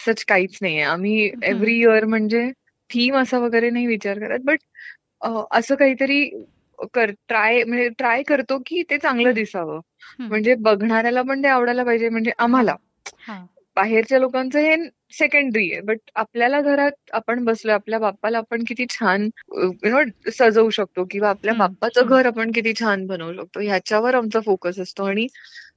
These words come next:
Speaker 1: आम्हाला ते overdone पण नसतं करायचं, because घरातला बाप्पा हा घरातलाच वाटला पाहिजे, मंडळाचा नाही,
Speaker 2: हम्म.
Speaker 1: असं मला तरी वाटतं. So आम्ही खूप basic गोष्टी ज्या असतात, every year वेगळं करतो काहीतरी. आता यावर्षी मी खूपच वेगळं केलं, कारण generally आम्ही,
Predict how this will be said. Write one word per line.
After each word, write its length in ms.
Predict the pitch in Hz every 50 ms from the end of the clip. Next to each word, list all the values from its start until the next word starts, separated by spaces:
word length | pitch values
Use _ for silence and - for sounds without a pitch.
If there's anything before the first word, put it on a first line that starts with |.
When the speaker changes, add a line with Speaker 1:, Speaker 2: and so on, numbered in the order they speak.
| _ -
Speaker 1:
आम्हाला 300 | - 226 226 240 254 262
ते 100 | 254 302
overdone 640 | - 220 220 226 220 233 233 247 247 254 247 247
पण 200 | 247 - 262 262
नसतं 360 | 262 247 220 - - - 233
करायचं, 420 | 233 226 220 202 180 175 - - 196
because 460 | 226 - _ - 208 208 226 254 254 - - _ _ _ _ _ _ _
घरातला 420 | 202 226 226 220 220 226 - 240 240
बाप्पा 280 | 240 220 214 _ 233
हा 120 | 233 247 240
घरातलाच 580 | 208 196 196 214 202 208 220 220 - 254 247 233
वाटला 300 | 233 208 185 - 196 196
पाहिजे, 200 | 196 196 190 208
मंडळाचा 640 | 214 214 208 208 196 202 202 214 214 208 208 - 214
नाही, 360 | 208 208 196 180 185 196 208 247 - _ - - 254
Speaker 2:
हम्म. 160 | 247 233 220
Speaker 1:
असं 160 | 196 208 220
मला 340 | 226 202 240 233 202 202 214
तरी 260 | 208 208 202 208 214
वाटतं. 380 | 214 202 175 165 - _ 165 190
So 240 | 214 - 269 277 262 -
आम्ही 240 | 247 247 254 285 294
खूप 240 | - - 392 403 - _ _ _ - - - _ _ -
basic 580 | 214 247 240 247 - - - 311 285 - - - - _ 208
गोष्टी 360 | 220 254 247 - - - 269
ज्या 120 | 262 277 254
असतात, 260 | 240 233 - 240 247 233 - 208
every 240 | 214 202 220 247
year 160 | 254 269 285 269
वेगळं 300 | 262 240 208 240 262 285
करतो 300 | 277 262 226 208 - 196
काहीतरी. 380 | 202 190 175 - 190 196 202
आता 140 | 202 202 240
यावर्षी 460 | 233 220 202 208 226 233 - - 254
मी 200 | 254 254 277 285 302 - - - - - - - _ _
खूपच 380 | - 302 277 - 320 330 311
वेगळं 300 | 311 277 254 226 220 208 202
केलं, 220 | 202 214 208 202 202
कारण 200 | 214 220 233 240
generally 460 | 220 240 226 220 226 247 254 262 262
आम्ही, 300 | 254 262 262 269 285